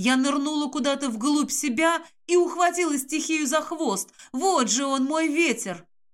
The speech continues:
Такой сильный, действуя на каком-то инстинкте. А может, многочисленные теоретические знания все же сказались, но я вытащила магию из себя на поверхность. "Раяна, я тебя спасу!"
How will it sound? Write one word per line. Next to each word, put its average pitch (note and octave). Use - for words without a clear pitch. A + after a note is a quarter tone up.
Такой G3+
сильный, D4
действуя B3+
на B3+
каком-то C4
инстинкте. B3
А G#3+
может, B3
многочисленные A#3+
теоретические B3+
знания B3
все B3+
же A#3
сказались, C4
но B3+
я C#4+
вытащила C4
магию B3+
из B3+
себя C#4
на C4+
поверхность. A#3
"Раяна, A#3+
я G3
тебя C#4
спасу!" C#4+